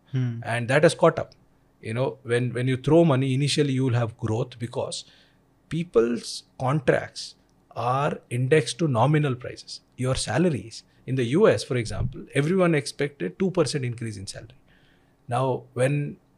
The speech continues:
Speaker 2: there is so much money, if wages don't go up, you can hire more workers. Right? Because wage workers are not thinking about future inflation. They are
Speaker 1: Hmm.
Speaker 2: hung up on the current wage. But sooner or later, they realize that they're, they're being cheated.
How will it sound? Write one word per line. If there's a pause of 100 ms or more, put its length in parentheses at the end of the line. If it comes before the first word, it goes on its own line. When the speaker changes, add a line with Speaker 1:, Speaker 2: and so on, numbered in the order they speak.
(220)
Speaker 2:
there
is
so
much
money, (1040)
if
wages
don't
go
up,
you
can
hire
more
workers. (1040)
Right?
Because (100)
wage
workers
are
not
thinking
about
future
inflation. (120)
They
are
Speaker 1:
Hmm.
Speaker 2:
hung
up
on
the
current
wage. (520)
But
sooner (100)
or
later,
they
realize (160)
that
they're, (180)
they're
being
cheated.